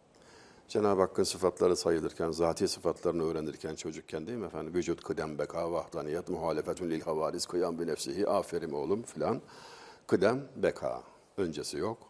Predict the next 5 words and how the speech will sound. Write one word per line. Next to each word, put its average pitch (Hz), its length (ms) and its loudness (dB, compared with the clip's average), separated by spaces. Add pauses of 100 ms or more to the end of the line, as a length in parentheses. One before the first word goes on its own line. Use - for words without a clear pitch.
sonrası 71 480 -6
yok 101 160 -6 (140)
diyerek 82 440 -2 (680)
ezberleriz. 73 920 2 (400)
İmanın 87 580 -2